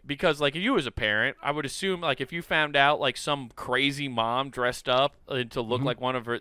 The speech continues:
Speaker 1: the teenagers and, like, was going to school with all the kids,
Speaker 2: Mm-hmm.
Speaker 1: you'd probably have a fucking problem with that.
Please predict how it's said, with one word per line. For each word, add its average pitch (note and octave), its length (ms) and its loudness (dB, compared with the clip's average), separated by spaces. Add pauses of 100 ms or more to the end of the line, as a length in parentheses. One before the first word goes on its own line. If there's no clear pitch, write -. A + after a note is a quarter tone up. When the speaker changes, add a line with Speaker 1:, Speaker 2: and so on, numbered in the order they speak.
Speaker 1:
the A2+ 140 -2
teenagers B2+ 880 -2
and, A#2 200 -4
like, G#2+ 180 0
was A2 140 -8
going A#2+ 260 -4
to A2+ 60 -10
school B2 440 -2
with A#2 120 -2
all A2 240 2
the G#2+ 100 -6
kids, A#2 480 -6 (140)
Speaker 2:
Mm-hmm. C3+ 160 0
Speaker 1:
you'd D3+ 120 2
probably C#4+ 220 6
have A#3 80 6
a D#3 80 6
fucking B3 500 2
problem G#3+ 460 4
with G2 160 -6
that. E2+ 260 -10